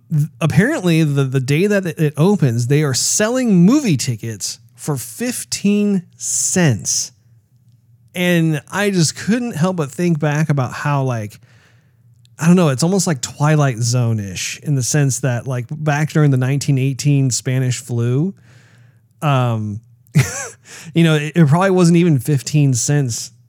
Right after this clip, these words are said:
in order to go see a movie back in the day. It would probably cost, like, a nickel or something like that, hence the Nickelodeon. But, um,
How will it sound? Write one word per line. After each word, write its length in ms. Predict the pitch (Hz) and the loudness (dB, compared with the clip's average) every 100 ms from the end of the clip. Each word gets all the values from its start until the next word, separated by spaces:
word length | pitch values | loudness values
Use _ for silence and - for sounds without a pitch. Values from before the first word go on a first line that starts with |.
| _ | _
in 120 | 151 | 0
order 220 | 143 139 | 2 2
to 60 | 135 | 0
go 140 | 131 | -2
see 260 | 123 - 240 | -2 -2 0
a 60 | 180 | 0
movie 540 | 127 113 95 82 85 - | 0 -2 -6 -12 -14 -8
back 220 | 127 123 | -4 -2
in 60 | 123 | -2
the 60 | |
day. 140 | 110 143 | -2 -2
It 100 | 123 | -4
would 120 | 127 | -2
probably 260 | 165 139 | -2 -2
cost, 260 | 117 135 131 | -4 -4 -2
like, 140 | 135 | -4
a 40 | 117 | -2
nickel 460 | 120 196 147 113 | 0 0 -2 -4
or 100 | 98 | -6
something 360 | 98 131 113 110 | -6 -6 -4 -8
like 240 | 101 98 | -8 -10
that, 280 | 110 98 92 - _ - | -10 -10 -12 -16 _ 0
hence 280 | 151 131 | 2 2
the 120 | - 131 | -2 0
Nickelodeon. 1080 | 139 135 139 143 170 175 120 101 110 117 - _ - | 2 2 0 0 0 -2 -4 -4 -6 -8 -10 _ -4
But, 260 | 156 147 - | 0 0 0
um, 420 | 151 135 123 117 | 0 0 0 -6